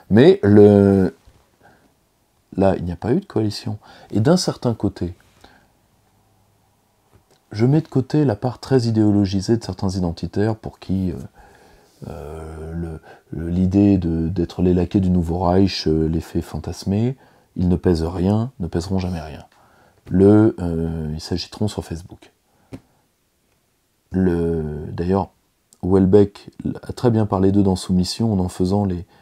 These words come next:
les demi heureux qui allaient se convertir à l'islam par esprit femelle. Eux, leur avenir est tout, est tout tracé. Le, euh, le,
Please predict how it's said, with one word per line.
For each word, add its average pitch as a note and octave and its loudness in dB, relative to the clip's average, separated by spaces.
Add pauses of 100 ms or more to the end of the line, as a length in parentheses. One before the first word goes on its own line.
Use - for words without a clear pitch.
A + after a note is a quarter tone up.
(200)
les F#2 2
demi G#2 4
heureux G2+ 6
qui A2+ -2
allaient F2+ 0
se - -8
convertir F#2 -2
à F#2 -2
l'islam G2+ -4
par F#2+ -4
esprit F#2+ -8
femelle. F#2 -6 (800)
Eux, G2+ 4
leur G2 4
avenir G2 -2
est F2+ -2
tout, - -12 (160)
est G2+ -8
tout G#2 -6
tracé. - -14 (720)
Le, A2 6
euh, F#2 0
le, F2 -2